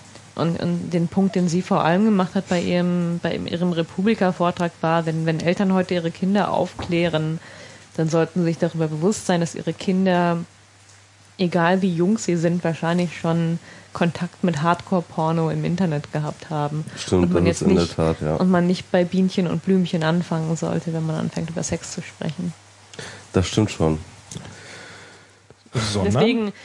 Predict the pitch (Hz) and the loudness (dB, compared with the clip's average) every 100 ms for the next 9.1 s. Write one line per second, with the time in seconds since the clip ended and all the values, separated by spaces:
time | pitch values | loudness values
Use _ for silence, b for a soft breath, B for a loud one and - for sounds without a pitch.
0 | B B 202 185 - 214 196 220 139 135 | B B 0 0 -2 -4 0 2 4 4
1 | 135 139 131 - - 82 135 - 127 143 | 2 2 2 0 -2 -2 -2 0 0 0
2 | 156 139 123 - 208 226 220 214 190 233 | 2 0 0 2 2 4 2 0 -4 -4
3 | 156 190 180 - 202 247 175 - 190 247 | -2 -2 -2 -2 0 2 0 0 2 2
4 | 262 - 170 160 156 175 170 165 202 208 | 0 -2 -2 0 0 -2 0 0 2 2
5 | 180 160 - 170 165 165 170 - 208 - | 0 -6 -4 -2 -2 -2 0 0 0 0
6 | 170 - 165 226 185 - 165 - 160 175 | 0 0 2 2 2 0 -2 0 -2 -2
7 | 175 - 160 - 165 156 156 165 165 165 | -4 -2 -4 -2 -2 -2 0 0 0 0
8 | 180 165 151 160 196 180 160 156 156 165 | 0 0 0 0 0 0 -2 -2 -2 0
9 | 156 | 0